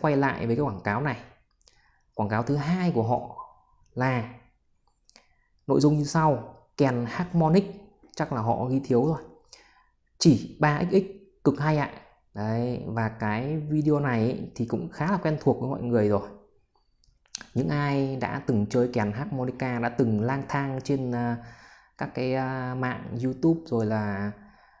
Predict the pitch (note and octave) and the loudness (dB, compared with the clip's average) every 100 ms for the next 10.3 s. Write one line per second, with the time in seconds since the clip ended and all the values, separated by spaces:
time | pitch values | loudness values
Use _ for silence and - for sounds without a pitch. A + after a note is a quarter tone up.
0 | _ - A2+ A2+ D3 - B2+ C3 C#3 C3+ | _ -12 -8 -6 -6 -6 -2 0 -2 -2
1 | C3 B2+ C3+ A#2+ G#2+ A2 G#2+ G#2 - D3 | -6 -4 -4 -6 -6 -6 -4 -6 -4 -2
2 | C#3 - D#3+ E3+ - - - - A2+ G#2+ | -2 0 -2 -2 -6 -14 -20 -4 0 2
3 | G2+ - G#2 - F#2 E2+ - A2 C#3 C#3+ | 0 -2 -2 2 2 2 -4 -6 -2 2
4 | A#2+ G#2+ G#2+ A2 G#2+ A#2+ - C#3 C#3+ B2+ | 2 2 -2 -2 -2 -2 -2 0 0 0
5 | A2 - - _ _ _ _ _ _ _ | -4 -10 -20 _ _ _ _ _ _ _
6 | B2+ D3+ D3 B2+ B2 A#2+ A2+ A#2+ - D3+ | 4 6 6 4 4 2 0 -2 2 4
7 | B2 A2+ A2+ G#2+ G#2 A2 D3+ C#3+ F3+ F3+ | 4 2 2 0 -2 -2 -4 0 0 -2
8 | - C#3+ D3 C#3+ C3 - G#2+ A2 - - | -6 -4 0 0 2 0 -2 -6 -12 -20
9 | _ - - - - C3+ A#2+ A#2 A2+ A2 | _ -4 2 2 2 -2 -2 2 2 2
10 | C#3 C3 | 0 -2